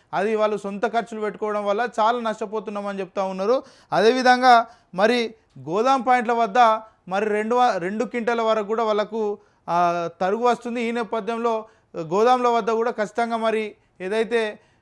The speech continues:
వే-, వే బిల్లు కూడా ఇవ్వాలంటూ కూడా వాళ్ళు మరి అడుగుతున్నటువంటి పరిస్థితి. ఈ సమస్యల గురించి కావచ్చు, వీళ్ళు ఇచ్చినటువంటి హామీల గురించి కావచ్చు,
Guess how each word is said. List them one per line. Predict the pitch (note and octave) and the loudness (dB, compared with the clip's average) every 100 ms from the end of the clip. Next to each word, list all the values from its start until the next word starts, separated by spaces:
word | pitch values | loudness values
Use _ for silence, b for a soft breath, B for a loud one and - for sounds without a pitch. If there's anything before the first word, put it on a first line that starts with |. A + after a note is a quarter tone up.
| _ | _
వే-, | D3+ F#3 B3 B3 - | -2 4 6 4 -2
వే | F3 F3+ G#3+ | -6 -2 -2
బిల్లు | A#3+ A#3+ | -2 -2
కూడా | A#3+ A3+ | 0 0
ఇవ్వాలంటూ | A3 G#3+ G#3+ G#3+ | 2 2 0 -2
కూడా | G#3+ G#3+ | 0 0
వాళ్ళు | G3 G3+ G3+ F#3 b _ E3 | 0 0 -4 -6 b _ -2
మరి | F#3 G3+ | 2 4
అడుగుతున్నటువంటి | F3+ F#3+ G#3+ G3+ G3 G3 F#3+ | 4 2 0 0 0 0 -2
పరిస్థితి. | F3+ F3+ - B3+ D4 b b b | -2 -4 -4 -6 -6 b b b
ఈ | G#3 B3 | -6 0
సమస్యల | A#3+ A#3 B3+ B3+ | 0 2 2 2
గురించి | B3 A#3+ G#3+ A3+ | 2 0 -4 0
కావచ్చు, | A3 A3+ B3 | 0 0 -2
వీళ్ళు | A#3 | -6
ఇచ్చినటువంటి | G#3 - A#3 G#3+ A3 | -8 -6 -6 -4 -2
హామీల | F#3+ F#3+ G#3+ G#3+ | 0 0 0 -2
గురించి | G3+ G#3 G3 | -2 -6 -4
కావచ్చు, | G3+ F#3+ F#3+ B3+ D4 | -2 -2 -4 -8 -10